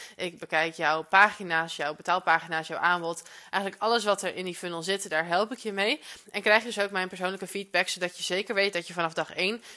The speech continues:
een funnel hebt staan die een salesgesprek kan vervangen. Zodat we dan daarna ook samen kunnen gaan verkopen in die funnel. Want ik laat je niet aan je lot over nadat die funnel staat.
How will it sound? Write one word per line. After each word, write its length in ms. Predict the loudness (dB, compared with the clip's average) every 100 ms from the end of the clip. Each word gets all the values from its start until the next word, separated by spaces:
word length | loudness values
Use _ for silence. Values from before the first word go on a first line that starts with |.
| -12
een 120 | -10
funnel 260 | -4 0
hebt 160 | 0 0
staan 340 | 2 4 4
die 180 | -2 -6
een 80 | -4
salesgesprek 520 | -4 -4 -4 -6 -4
kan 180 | -2 -4
vervangen. 420 | -4 -4 2 2 0 -16 -6
Zodat 280 | 2 4
we 80 | 4
dan 120 | 0
daarna 300 | 2 4 4
ook 140 | 4 -4
samen 420 | 2 4 4 2
kunnen 220 | -2 -4
gaan 140 | -4 0
verkopen 520 | 2 2 -2 -4 -6
in 160 | -2 0
die 120 | 0
funnel. 340 | -4 -8 -8 -12 -16 -2
Want 220 | -2 0
ik 100 | 2
laat 220 | 4 4
je 80 | 2
niet 140 | -4
aan 140 | -2 0
je 100 | 0
lot 220 | -2 0
over 460 | -2 2 0 -2
nadat 260 | 2 2 2
die 100 | -4
funnel 260 | -8 -10 -8
staat. 420 | 0 6 6